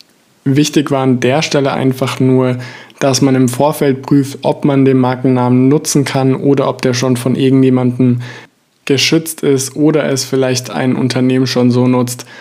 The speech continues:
dass man davon ausgehen kann, dass die in gewisser Weise Recht auf diesen Markennamen haben. Das ist wirklich super wichtig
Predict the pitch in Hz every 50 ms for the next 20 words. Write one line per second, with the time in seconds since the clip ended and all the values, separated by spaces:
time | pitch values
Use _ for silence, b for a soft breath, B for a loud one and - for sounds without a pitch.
0 | B B B B B - - 135 127 - 139 131 127 127 123 123 127 131 127 131
1 | 131 123 - - 135 127 120 - 131 131 131 127 131 127 123 - - 135 123 123
2 | 123 - - 135 127 127 120 127 123 - 123 123 123 123 127 123 120 127 127 123
3 | 123 120 123 B B B B B B B _ - - 127 131 135 131 - - -
4 | - 139 131 123 123 - 135 131 127 131 123 120 120 120 120 120 120 123 123 123
5 | 120 120 120 120 120 120 123 123 123 123 123 - 127 - - 123 135 131 143 131
6 | - - 135 135 123 - 131 123 - 131 123 135 127 139 165 165 165 156 147 123
7 | -